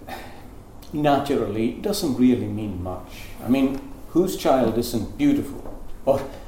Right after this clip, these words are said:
to put it another way, whose child isn't beautiful to their parents?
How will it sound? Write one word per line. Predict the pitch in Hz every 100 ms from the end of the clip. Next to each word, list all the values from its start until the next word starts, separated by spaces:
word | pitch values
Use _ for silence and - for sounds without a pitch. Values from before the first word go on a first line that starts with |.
| - -
to |
put | - 196
it | -
another | 151 143 131
way, | 113 120 117 - -
whose | 180 208 208
child | 175 147 131
isn't | 123 131 110
beautiful | 123 117 120 117
to | 120
their | 113
parents? | - 147 147 - - - -